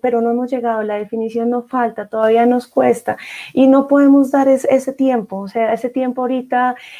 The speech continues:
eh, estamos practicando, estamos, digamos así, eh, acomplándonos nuevamente el equipo, los jugadores,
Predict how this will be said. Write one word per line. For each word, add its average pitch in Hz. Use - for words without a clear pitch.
eh, -
estamos 466
practicando, 294
estamos, 277
digamos 247
así, 247
eh, 254
acomplándonos 254
nuevamente 233
el 240
equipo, 247
los 226
jugadores, 233